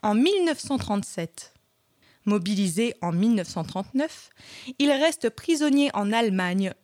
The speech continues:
durant cinq ans. À son retour,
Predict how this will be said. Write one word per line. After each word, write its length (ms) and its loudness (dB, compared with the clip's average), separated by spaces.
durant 340 0
cinq 380 -4
ans. 100 -10
À 100 -4
son 200 -6
retour, 580 -4